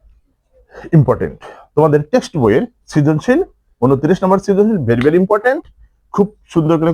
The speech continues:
করবা, খুবই ইজি একটা অঙ্ক। ইজি অঙ্ক কখনো সলিউশন করা বাদ দিবে না। যতগুলা বইয়ে যতগুলা খুব সহজ অঙ্ক আছে, হান্ড্রেড পার্সেন্ট করে ফেলতে হবে, নইলে কিন্তু হবে না। প্রত্যেকটা ইজি অঙ্ক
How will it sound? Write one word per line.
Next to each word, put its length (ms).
করবা, 180
খুবই 220
ইজি 220
একটা 240
অঙ্ক। 160
ইজি 220
অঙ্ক 140
কখনো 280
সলিউশন 400
করা 180
বাদ 180
দিবে 220
না। 40
যতগুলা 540
বইয়ে 180
যতগুলা 400
খুব 120
সহজ 300
অঙ্ক 220
আছে, 140
হান্ড্রেড 300
পার্সেন্ট 300
করে 220
ফেলতে 280
হবে, 180
নইলে 260
কিন্তু 260
হবে 200
না। 60
প্রত্যেকটা 480
ইজি 200
অঙ্ক 120